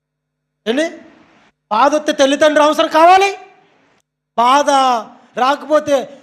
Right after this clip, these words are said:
నువ్వు రోడ్డు మీదకి వెళ్ళి ఎవరితో మాట్లాడుతున్నావో తల్లికి చెప్పవు, తండ్రికి చెప్పవు. ఏ,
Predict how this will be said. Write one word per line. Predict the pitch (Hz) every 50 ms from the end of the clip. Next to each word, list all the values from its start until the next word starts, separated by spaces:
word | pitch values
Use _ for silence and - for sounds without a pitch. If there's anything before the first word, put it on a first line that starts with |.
| _ _ 185
నువ్వు | 220 220 226 233
రోడ్డు | 247 254 294
మీదకి | 285 311 320 285 277 302
వెళ్ళి | 302 285 294
ఎవరితో | 277 262 262 269 262 311
మాట్లాడుతున్నావో | 294 285 285 285 269 294 294 285 302 302 311 339 359 359 339
తల్లికి | - - 262 262 262 277 - - -
చెప్పవు, | 233 - - 233 214 202 170 _ _ _ _ _ _ _ _ _ _ _ _ _ _ _ _ _ _ _ _ _ _ -
తండ్రికి | 254 277 302 359 359 320
చెప్పవు. | 330 339 349 339 - 392 392 392 359 262 196 - - - _ _ _ _ _ _ _ _ _ _ _ _ _ _ _ _ _ _ _ _ _ _ _ _ _ _ _ _ _ _ _ _ _ _ _ _ _ _ _ _ - 226
ఏ, | 294 359 381